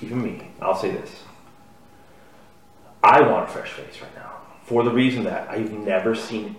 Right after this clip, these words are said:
anyone, I can't think of a single person in a federal race who's lost,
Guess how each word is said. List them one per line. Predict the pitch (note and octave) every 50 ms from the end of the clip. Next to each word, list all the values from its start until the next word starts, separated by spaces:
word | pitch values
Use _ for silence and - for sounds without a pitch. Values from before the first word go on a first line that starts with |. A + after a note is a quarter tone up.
| -
anyone, | - G2+ A2 A2+ A2+ A2 G2 F2+ F2 F2 - -
I | F#2
can't | - - C#3 C3
think | D3 C3 A2
of | G#2
a | F#2
single | - - A#2 A2+ A2+ A2+
person | B2 G#2 F2+ - - C#2 - - - - - - - - - - - - - - -
in | G#2 F#2+
a | F2+
federal | - A2 G#2+ A2+ G#2+ G2
race | - - - - -
who's | - - A2 G#2 G#2
lost, | G2 F#2 E2+ - G2+ A2+ C3+ - - - -